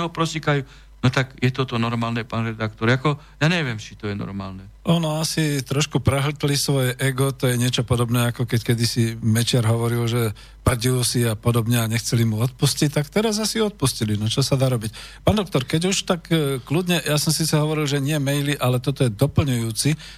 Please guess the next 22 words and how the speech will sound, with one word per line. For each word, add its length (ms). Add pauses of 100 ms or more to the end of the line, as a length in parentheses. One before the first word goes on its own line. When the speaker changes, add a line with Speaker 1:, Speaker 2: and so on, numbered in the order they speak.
Speaker 2:
Dobrý 320
večer. 480
Speaker 1:
Marrakešu, 640
hej? 80
Speaker 2:
E, 80
áno, 240
k 80
Marrakešu. 560
E 80
U 80
parlament 560
údajne 400
chce 160
kvalifikovanou 880
väčšinou 480
ratifikovať 1040 (140)
O 160
S 240
N 160
deklaráciu 720
o 240
utečencoch. 720